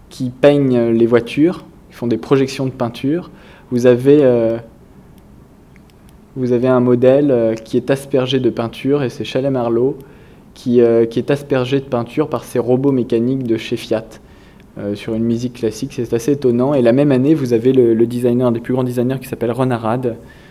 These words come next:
euh, qui a aspergé ses meubles de peinture, qui était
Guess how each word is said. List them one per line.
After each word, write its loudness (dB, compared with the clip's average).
euh, 2
qui 0
a 6
aspergé 0
ses -4
meubles 0
de -2
peinture, -2
qui 2
était 4